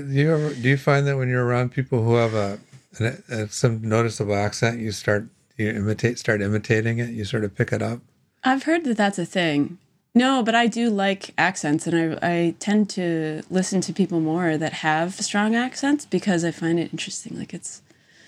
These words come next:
Speaker 2: I like language and the use of language a lot of times. So when people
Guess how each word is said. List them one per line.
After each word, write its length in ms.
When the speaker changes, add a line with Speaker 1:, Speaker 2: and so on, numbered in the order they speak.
Speaker 2:
I 120
like 500
language 680
and 300
the 120
use 300
of 80
language 440
a 80
lot 160
of 100
times. 340
So 300
when 320
people 600